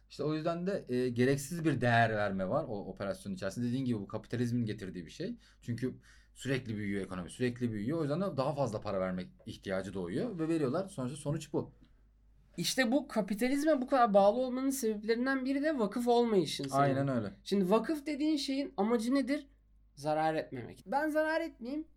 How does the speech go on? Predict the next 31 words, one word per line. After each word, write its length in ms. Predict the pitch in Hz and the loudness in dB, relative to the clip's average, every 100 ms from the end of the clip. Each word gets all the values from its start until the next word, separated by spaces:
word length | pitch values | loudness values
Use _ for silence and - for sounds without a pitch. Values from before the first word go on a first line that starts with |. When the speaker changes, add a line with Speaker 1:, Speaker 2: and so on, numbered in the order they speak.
| - | -4
Speaker 2:
tamam 260 | 294 247 180 | -2 2 0
ama 280 | 139 120 196 | -2 -6 0
ben 260 | 269 262 | 0 6
başarılıyım. 600 | 247 233 240 220 147 120 - _ _ _ | 4 6 2 4 2 0 -12 _ _ _
Ben 380 | 165 254 269 233 | 0 0 2 4
borç 320 | 262 262 254 | 6 6 4
bırakmayayım 460 | 240 262 226 196 170 | 4 4 4 4 4
arkamda. 520 | 120 120 127 90 - - _ _ | 2 -4 -8 -8 -12 -16 _ _
Sistem 560 | - 202 - 262 262 240 | -6 -4 0 2 4 2
budur. 340 | 170 123 - - - | 2 -2 -6 -20 -16
Zaten, 640 | 151 214 254 269 277 277 - | 2 4 4 2 -2 -4 -6
e, 180 | 180 170 | -4 -4
Türkiye'de 680 | - 202 247 240 247 262 - | -8 -6 -2 0 2 0 -2
kar 200 | 220 233 | -4 -2
eden 280 | 202 190 180 | 0 0 0
bir 80 | 185 | -4
kulüp 300 | 269 294 269 | -6 -2 -2
yok. 140 | - | -2
Avrupa'da 480 | 165 208 247 - 262 | 6 6 6 2 0
Speaker 1:
Yok. 80 | 254 | 2
Speaker 2:
her, 140 | 233 | 2
her 240 | - 262 277 | 4 2 2
kulüp 340 | 233 180 - | 0 0 0
kar 220 | 170 143 | 4 4
ediyor. 400 | 135 135 143 185 - | 2 -2 0 0 0
Yani 180 | 147 123 | -2 2
her 300 | 170 185 185 | 4 4 4
kulüp 360 | 185 185 - | -2 -2 -4
yanlış 360 | 170 170 190 175 | -2 0 -2 -2
oldu. 320 | 131 127 135 | -4 -6 -6
Bu 200 | 151 | -6